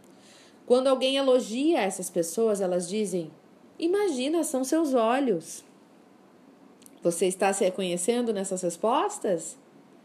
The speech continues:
Será que você tem a crença do não merecimento? Será que você se autossabota? Pa-, para a maioria das pessoas é difícil receber até um simples elogio.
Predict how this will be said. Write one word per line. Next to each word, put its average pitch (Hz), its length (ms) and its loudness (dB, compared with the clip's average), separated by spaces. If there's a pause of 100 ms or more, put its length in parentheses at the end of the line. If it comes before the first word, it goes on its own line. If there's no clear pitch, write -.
(280)
Será 226 460 2
que 349 160 -2
você 220 260 -2
tem 277 260 0
a 262 60 -2
crença 262 480 -2
do 226 140 0
não 254 140 -2
merecimento? 247 960 -2 (880)
Será 185 640 0
que 262 180 -6
você 196 400 -2
se 202 200 -4
autossabota? 180 1200 -4 (2250)
Pa-, 302 340 6 (100)
para 302 220 6
a - 20 2
maioria 294 440 2
das 381 180 0
pessoas 247 560 2
é 233 80 2
difícil 262 640 -2
receber 196 500 0
até 214 240 0
um 254 140 -4
simples 269 560 -4
elogio. 220 760 0